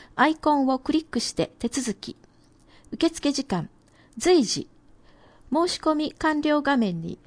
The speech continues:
受付番号が表示されますので、メモなどで控えてください。その後、電話予約受付時間内に予約完了メールが届き、収集日をお知らせし、受付となります。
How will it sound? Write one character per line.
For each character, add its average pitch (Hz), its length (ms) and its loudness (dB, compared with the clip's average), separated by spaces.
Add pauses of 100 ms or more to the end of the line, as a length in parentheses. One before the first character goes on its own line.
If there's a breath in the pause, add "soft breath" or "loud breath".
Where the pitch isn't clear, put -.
(160 soft breath)
受 339 220 0
付 330 240 0
番 311 260 0
号 208 160 0
が 156 140 -4 (160)
表 311 180 0
示 320 80 -2
さ 320 140 -2
れ 302 100 0
ま 294 140 -2
す 247 120 -8
の 185 120 -2
で、 - 180 -6 (380 soft breath)
メ 320 120 2
モ 349 140 2
な 254 140 2
ど 185 100 -2
で - 180 -4
控 - 280 2
え 320 40 4
て 262 120 2
く 196 100 -2
だ 175 100 2
さ 165 200 -4
い。 - 80 -12 (560 soft breath)
そ - 160 0
の 269 160 2
後、 240 240 -2 (340 soft breath)
電 311 240 6
話 311 80 2
予 302 140 2
約 254 340 0
受 311 160 0
付 302 240 -2
時 294 140 0
間 254 260 2
内 170 220 -2
に 156 160 -8 (280 soft breath)
予 233 120 4
約 302 320 2
完 294 260 2
了 285 240 2
メ 302 160 2
ー 254 60 2
ル 190 80 -2
が 165 100 -2
届 185 440 -4
き、 - 40 -16 (260 loud breath)
収 330 300 0
集 330 260 2
日 185 200 0
を 156 180 -2
お 202 80 -2
知 - 160 0
ら 254 80 2
せ 247 120 -2
し、 - 260 -6 (100)
受 277 220 0
付 - 180 -2
と 233 140 0
な 214 100 0
り 196 140 -2
ま 170 100 -4
す。 - 220 -14